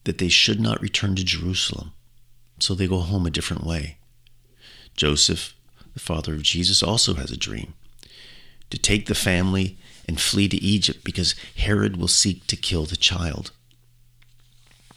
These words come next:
Herod realized that he'd been duped when the magi didn't return, so he does the math. And from when they had visited him and assumed that the child must be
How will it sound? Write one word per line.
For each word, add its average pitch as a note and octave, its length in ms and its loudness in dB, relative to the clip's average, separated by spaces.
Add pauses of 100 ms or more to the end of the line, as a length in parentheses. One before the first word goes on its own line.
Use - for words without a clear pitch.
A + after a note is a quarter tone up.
(160)
Herod D#2+ 280 0
realized D2 520 -2
that - 260 -12 (140)
he'd D#2 200 -4
been C2 180 -6
duped A2+ 400 0
when D2 80 -6
the D#2 60 -2
magi D#2+ 320 -2
didn't D2+ 240 -4
return, G2 480 -2
so D#2 320 0 (400)
he A2 100 -2
does F2 240 2
the D#2 80 -2
math. E2+ 500 -4 (1000)
And E2 260 -4 (240)
from E2+ 260 0
when E2+ 160 2
they E2 160 0
had D2+ 140 -4
visited E2+ 420 2
him D2+ 240 -2
and D2 220 -6 (200)
assumed G2 380 2
that - 100 -8
the D#2+ 60 -6
child F2 380 2
must E2+ 220 0
be D#2+ 240 -2